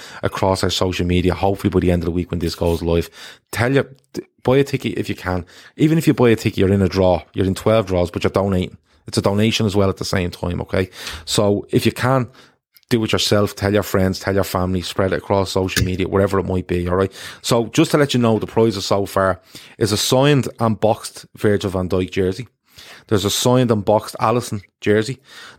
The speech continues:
There's a Mane, um, collage, um, which is signed by Sadio Mane, which is framed as well. That's from Football Prizes. Um, Steve-O of, um, Trippers fame, um, was in the Marca Hotel in Dublin a couple of years ago and got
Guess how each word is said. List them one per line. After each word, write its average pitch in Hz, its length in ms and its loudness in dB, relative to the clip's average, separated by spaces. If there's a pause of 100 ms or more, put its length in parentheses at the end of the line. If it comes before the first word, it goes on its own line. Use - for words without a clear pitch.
There's 113 260 2 (100)
a 110 300 4 (140)
Mane, 123 800 2
um, 98 480 0 (640)
collage, 104 640 0 (220)
um, 101 420 2
which - 160 0
is 101 100 0
signed 113 400 2
by 95 100 0
Sadio 92 420 0
Mane, 90 360 0
which 104 160 -2
is 98 80 -2
framed 104 400 0
as 87 120 -2
well. 92 220 2 (280)
That's - 180 -2
from 101 80 -2
Football 92 400 0
Prizes. 92 480 -4 (340)
Um, 107 240 0
Steve-O 147 640 2
of, 107 280 0
um, 104 340 -2 (180)
Trippers 110 380 -2
fame, 104 300 2 (500)
um, 104 460 0
was 110 160 0
in 110 80 0
the 104 80 2
Marca 120 400 0
Hotel 113 340 0
in 107 80 0
Dublin 104 320 2
a 95 60 -2
couple 95 240 -10
of 95 60 -2
years 95 220 0
ago 92 280 -2
and 98 200 -2
got 101 300 0